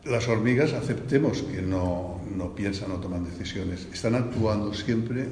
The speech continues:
bajo el decreto de un, de un algoritmo que tiene unos datos de entrada y unos datos de salida,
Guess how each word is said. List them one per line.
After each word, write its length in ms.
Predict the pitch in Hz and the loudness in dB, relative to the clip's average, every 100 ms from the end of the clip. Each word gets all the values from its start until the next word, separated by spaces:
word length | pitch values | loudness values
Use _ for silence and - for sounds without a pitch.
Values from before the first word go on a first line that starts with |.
| 117 95 | -4 -4
bajo 560 | 90 95 101 90 90 90 | -6 -6 -6 -4 -4 -4
el 100 | 90 | -4
decreto 600 | 90 101 98 117 117 120 | -4 -4 -6 -4 -4 -4
de 60 | 101 | -4
un, 240 | 95 95 92 | -4 -4 -4
de 80 | |
un 120 | 95 92 | -2 -2
algoritmo 520 | 87 95 101 107 139 | -2 -2 0 0 -2
que 100 | 113 | -4
tiene 160 | 98 92 | -4 -4
unos 140 | 90 | -4
datos 220 | 92 - | -6 -8
de 60 | 90 | -8
entrada 280 | 90 98 98 | -6 -4 -4
y 40 | |
unos 180 | 95 92 | -4 -4
datos 260 | 87 - 92 | -8 -10 -12
de 60 | |
salida, 340 | 87 82 82 | -10 -10 -8